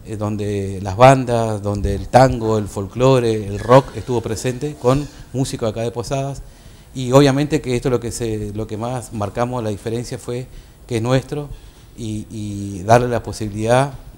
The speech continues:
a esa gente, y lo, lo aprovechó justamente en ese dos mil dieciséis en el Posadas Late.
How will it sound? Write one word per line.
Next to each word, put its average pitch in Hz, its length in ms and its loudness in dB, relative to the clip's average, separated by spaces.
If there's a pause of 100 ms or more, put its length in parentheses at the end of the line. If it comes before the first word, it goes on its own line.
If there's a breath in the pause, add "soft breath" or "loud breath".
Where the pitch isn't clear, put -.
a 104 140 -6
esa 113 160 -8
gente, 123 340 -8
y 117 260 -8
lo, 90 200 -8
lo 107 120 -4
aprovechó 104 500 -2
justamente 113 500 -8
en 104 140 -6
ese 104 440 -8
dos 98 140 -8
mil 107 140 -8
dieciséis 110 380 -6
en 113 80 -6
el 98 80 -6
Posadas 98 380 -10
Late. 101 220 -12